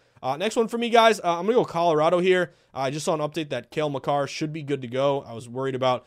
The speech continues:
him being out for this game, but he's good to go.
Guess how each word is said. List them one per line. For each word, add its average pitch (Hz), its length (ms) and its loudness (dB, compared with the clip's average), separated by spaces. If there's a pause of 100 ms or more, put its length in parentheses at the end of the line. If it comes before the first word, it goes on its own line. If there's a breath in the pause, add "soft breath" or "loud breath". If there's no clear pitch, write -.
(140)
him 135 160 -8
being 123 220 -8
out 127 220 -8
for 143 100 -8
this 135 160 -6
game, 127 340 -6
but 120 400 -6
he's 190 200 -10
good 196 140 2
to 190 60 0
go. 175 360 4